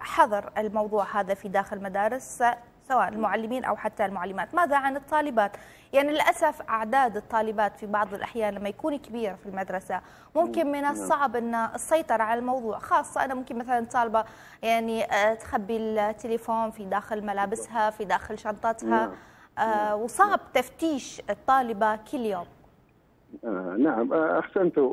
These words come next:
Speaker 2: كلام، آه، س-، سليم وجميل جدا. نحن، آه، يعني، من هذا ال-، المنبر حقيقة، آه، نود تعاون أولياء الأمور معنا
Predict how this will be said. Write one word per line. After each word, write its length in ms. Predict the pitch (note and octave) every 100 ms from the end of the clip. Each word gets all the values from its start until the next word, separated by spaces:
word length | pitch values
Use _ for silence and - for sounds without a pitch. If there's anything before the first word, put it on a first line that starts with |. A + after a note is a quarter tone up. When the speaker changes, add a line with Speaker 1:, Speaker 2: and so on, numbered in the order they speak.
| C3+
Speaker 2:
كلام، 400 | - D3 D#3 C3+ C3+
آه، 280 | A#2+ A#2 - - -
س-، 300 | - - A2+ B2
سليم 280 | B2 C#3+
وجميل 340 | C3+ B2 C3 A#2+ B2
جدا. 300 | - G#2+ G2 -
نحن، 240 | E4+ A3
آه، 520 | G3 F#3+ G#3 G3+ C3 C3 C3 C#3+ D#3
يعني، 260 | C3 D3
من 220 | D#3 D3+ D3
هذا 260 | D#3+ C#3+
ال-، 240 | C3 A#2+ A#2+
المنبر 640 | B2+ A#2+ C#3 A#2 A2 A#2 - - -
حقيقة، 340 | C#3 D#3 D#3 D#3 D3 C3+
آه، 260 | C3 C3
نود 260 | C3+ D3+ F3 - A#2+ - -
تعاون 460 | B2+ C#3 D#3 C3+ A2
أولياء 360 | G#2 A2 A#2+
الأمور 400 | G#2 A2+ C3 B2
معنا 300 | A2 A#2+ G#2+